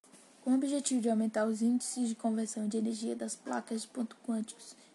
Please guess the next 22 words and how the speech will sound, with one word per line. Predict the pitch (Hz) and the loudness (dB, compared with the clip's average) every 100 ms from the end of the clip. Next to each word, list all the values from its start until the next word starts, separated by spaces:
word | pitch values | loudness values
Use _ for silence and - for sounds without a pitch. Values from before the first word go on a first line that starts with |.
| - | -16
estudos | - 277 254 247 | -8 -4 -4 0
no | 226 226 | 4 4
ramo | 220 220 214 | 4 0 0
dos | 214 226 | -2 -2
sensibilizadores | 269 254 247 247 220 220 208 214 214 | 0 0 0 -2 0 0 0 0 0
utilizados | 214 196 233 214 220 214 | -4 -4 -4 -2 0 0
nessas | 220 - 220 | -2 -6 -8
células | - 233 220 220 - | -2 0 0 -4 -4
vêm | 262 | 0
sendo | 262 247 220 | 0 2 0
desenvolvidos. | 233 233 254 233 220 - - - - - - - | 0 -2 -2 -4 -10 -12 -20 -20 -20 -20 -20 -6
Novas | 240 269 277 262 | 0 2 2 -2
técnicas | - 233 220 220 - - 220 214 | 0 -2 0 -4 -4 -6 -6 -6
de | 226 | -6
síntese | - - 277 254 226 220 | -6 -4 -2 -2 -2 -2
de | 220 233 | -6 -8
P | - 226 | -6 -6
Q | - | -6
S, | 226 220 220 - | -6 -6 -8 -12
como | - 214 214 | -6 -2 -2
Coral | - 226 226 220 | -2 -4 -2 -6
Shell, | - 226 214 | -6 -2 -2